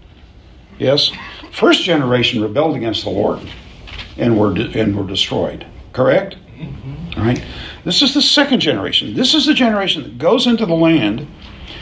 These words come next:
Speaker 1: and takes the land. And God says the way you're gonna do it is by obeying me. But did they obey him? And the answer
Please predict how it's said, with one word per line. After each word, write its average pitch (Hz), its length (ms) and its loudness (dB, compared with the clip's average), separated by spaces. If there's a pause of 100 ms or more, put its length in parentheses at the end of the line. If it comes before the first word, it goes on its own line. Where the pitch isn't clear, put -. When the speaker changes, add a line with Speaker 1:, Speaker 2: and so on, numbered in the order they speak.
(520)
Speaker 1:
and 131 200 0
takes 214 300 2
the 202 100 2
land. 196 500 4 (260)
And 143 180 2
God 165 220 4
says 208 320 2
the 156 60 -2
way 151 180 4
you're 180 100 -2
gonna 185 220 2
do 294 200 4
it 233 80 4
is 208 120 2
by 160 200 2
obeying 220 400 4
me. 113 280 -4 (1400)
But 120 140 -8
did 139 180 2
they 139 160 4
obey 233 280 2
him? 131 260 -6 (1600)
And 117 300 4
the 113 140 2
answer 113 600 -2